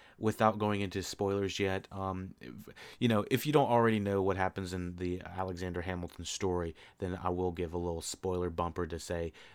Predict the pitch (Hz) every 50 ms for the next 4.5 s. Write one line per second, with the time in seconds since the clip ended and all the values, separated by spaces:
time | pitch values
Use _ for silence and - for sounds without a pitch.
0 | - - - - 92 90 87 85 82 87 92 92 - - - 90 87 87 - -
1 | 101 95 90 85 90 92 85 92 90 87 - 92 87 - - - 95 92 90 90
2 | 85 90 87 - - 92 90 90 92 92 90 87 87 - - 92 90 82 82 92
3 | 90 - - - - 92 87 87 85 87 87 87 85 82 - - - - - _
4 | - 95 92 90 90 90 87 87 85 -